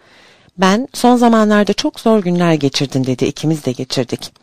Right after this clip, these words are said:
Genç kadına iyi geceler diledi, soyundu. Sonra da özenle katladığı belgeyi deri ceketinin cebinde Peter'ın kimlik belgelerinin yanına yerleştirdi. Birkaç saniye sonra uyuşturulmuş gibi derin bir uykunun koynuna yuvarlanmıştı.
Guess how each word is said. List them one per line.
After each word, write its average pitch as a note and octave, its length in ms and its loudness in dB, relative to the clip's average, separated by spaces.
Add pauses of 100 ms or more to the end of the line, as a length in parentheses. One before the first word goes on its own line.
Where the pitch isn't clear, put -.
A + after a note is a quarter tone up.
(320)
Genç B3 220 2
kadına G3+ 260 0
iyi F#3+ 120 0
geceler D#3+ 460 0
diledi, C3 300 -4
soyundu. D3 500 -4
Sonra D#3 280 -2
da D3 60 0
özenle D3 380 0
katladığı C3+ 560 -4
belgeyi C#3 500 -4
deri E3+ 200 0
ceketinin C3 480 -4
cebinde C3+ 400 -4
Peter'ın F3 400 -4
kimlik F3+ 400 -4
belgelerinin F#3+ 680 0
yanına D#3+ 300 2
yerleştirdi. A#2+ 800 -6 (800)
Birkaç C#4+ 280 0
saniye G3+ 380 0
sonra G3 500 0
uyuşturulmuş G#3 560 0
gibi G3 200 -2
derin G3 240 2
bir F3 120 -2
uykunun E3+ 420 -2
koynuna D#3+ 600 0
yuvarlanmıştı. B2+ 840 -2